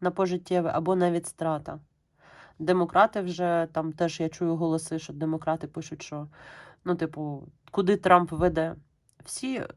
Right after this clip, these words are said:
дивляться на цей весь хаос і розуміють, що те, що зараз робить Трамп, не входить в інтереси взагалі Заходу. Тому давайте так, тверезо дивимось на ті події, які відбуваються, не накручуємо себе, тримаємося,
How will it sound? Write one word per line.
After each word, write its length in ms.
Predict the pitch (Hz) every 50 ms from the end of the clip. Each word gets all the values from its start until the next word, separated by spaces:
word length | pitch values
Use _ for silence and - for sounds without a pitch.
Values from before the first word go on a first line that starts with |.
| _ _ _ _ _ _ _ _ _ - - - -
дивляться 760 | - - - 175 160 151 190 247 254 233 226 208 202 - 185 165
на 140 | 165 160
цей 280 | 160 160 - 180 170 165
весь 280 | 151 147 170 170 - -
хаос 460 | - - 208 240 226 185 180 - -
і 100 | - 180
розуміють, 460 | 165 165 147 165 165 185 214 226 196
що 180 | - - - 156
те, 240 | 156 - - 180 170
що 140 | - - 156
зараз 360 | 147 160 156 147 151 - -
робить 280 | 160 160 151 160 156
Трамп, 320 | - - 202 226 233 214 -
не 240 | 160 156 151 170 196
входить 500 | - - - - 196 202 180 180 - 165
в 40 | 160 160
інтереси 460 | 160 - 151 156 180 185 - - 165
взагалі 640 | 160 151 147 143 170 165 156 156 151 185 202 202 - - - - - - - _ -
Заходу. 400 | 151 160 156 156 - - - -
Тому 260 | - 175 185 214 220
давайте 320 | 196 185 175 185 185 -
так, 180 | - - 143 143 - - - - - - - - - - - - - - - _ _
тверезо 360 | _ 165 190 208 208 202 180 175
дивимось 460 | 170 185 175 165 160 160 160 160 -
на 320 | 175 165 160 151 143 156
ті 180 | 156 156 - 175
події, 340 | - 180 160 170 170 160 160
які 200 | 160 160 - 165
відбуваються, 800 | 175 165 165 185 202 247 269 262 254 254 - - 202 202 196 180 - -
не 180 | 151 165 202
накручуємо 600 | 208 190 185 - 170 160 151 - - 165 156 160 160
себе, 400 | - - 180 180 220 247 254 247 - _
тримаємося, 840 | - 185 180 180 175 185 226 247 240 226 220 202 - - 185 190 196